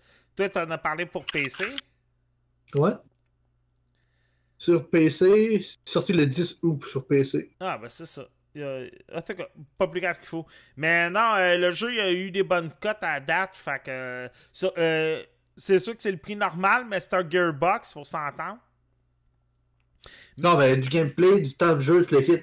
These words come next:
Speaker 2: là, il y en a, là, c'est pas juste un jeu de cinq heures, là, fait que ça aussi, c'est le fun, là.
Speaker 1: Ouais, ça, ça va être le fun, là, ça. T'avais-tu autre chose à rajouter ?
Speaker 2: Non, c'est tout.
Speaker 1: Cool. Monsieur Richard Rondeau.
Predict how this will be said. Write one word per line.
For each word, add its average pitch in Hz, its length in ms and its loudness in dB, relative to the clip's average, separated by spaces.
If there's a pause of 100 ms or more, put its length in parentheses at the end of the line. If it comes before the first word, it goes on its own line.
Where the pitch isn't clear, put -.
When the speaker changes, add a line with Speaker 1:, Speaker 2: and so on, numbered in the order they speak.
Speaker 2:
là, 160 80 4
il 156 60 4
y 143 60 4
en 135 160 2
a, 147 160 4
là, 139 80 6
c'est 135 200 0
pas 160 140 4
juste 147 160 -2
un 143 140 2
jeu 139 100 2
de 139 60 -8
cinq 123 240 -2
heures, 139 200 4
là, 135 120 4
fait 127 120 -4
que - 60 -4
ça 143 80 0
aussi, 135 180 -6
c'est 135 140 -2
le 120 60 -2
fun, 135 280 -2
là. 135 80 -8 (100)
Speaker 1:
Ouais, 160 300 -2 (360)
ça, 175 180 -6
ça 151 160 -8
va 143 120 -12
être 135 60 -12
le 139 80 -10
fun, 143 140 -12
là, 123 180 -14
ça. - 140 -18 (100)
T'avais-tu 165 400 -4
autre 180 140 -2
chose 196 240 -6
à 185 80 -2
rajouter ? 220 500 -6 (1040)
Speaker 2:
Non, 135 240 2
c'est 117 140 -4
tout. 127 200 -2 (280)
Speaker 1:
Cool. 98 300 -14 (680)
Monsieur 180 1300 -4
Richard 143 440 -6
Rondeau. 117 340 -10